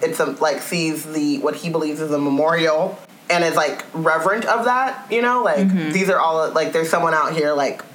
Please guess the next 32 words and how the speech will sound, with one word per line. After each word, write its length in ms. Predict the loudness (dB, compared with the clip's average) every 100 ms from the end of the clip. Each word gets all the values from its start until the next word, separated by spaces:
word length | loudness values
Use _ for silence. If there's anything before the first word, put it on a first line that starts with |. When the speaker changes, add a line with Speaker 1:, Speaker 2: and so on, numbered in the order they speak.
| -4
Speaker 1:
paying 280 | 0 0 0
homage 300 | 0 -2 -2
to 60 |
the 60 | -4
people 240 | -4 -2
that 80 | 0
are 100 | 0
going 200 | 0 0
missing 240 | 0 -2 -2
because 240 | -2 -2
no 100 | 0
one 120 | 0
else 140 | 0 -2
cares. 480 | 0 0 -2 -4 -12 -18 -20 -20 -20 -12 -2
Um, 540 | 0 0 -2 -6 -10 -14 -20 -20 -20 -20 -20 -20 -2
so 140 | 0
I 80 | 2
liked 380 | 0 -2 -6 -12 -12 -2
that 300 | 0 0 -2 -10 -2
as 380 | 0 0 -2 -4 0
a 840 | 2 2 0 2 2 2 0 -4 -12 -20 -20 _ _ _ _ _ _ _ _
way 420 | -8 -2 0 2 2
to 220 | 2 0
introduce, 580 | 0 -2 0 -2 -4 -2
like, 440 | 0 0 -4 -8 -4
not 200 | 0 2
only 240 | 2 0 0
Riggsy, 520 | 0 0 0 -2 0
but, 140 | 0
like, 420 | 2 0 -2 -4 -12 -16 -20 -20 -16
how 360 | -4 0 2 0
he 640 | -2 0 0 -2 -6 -10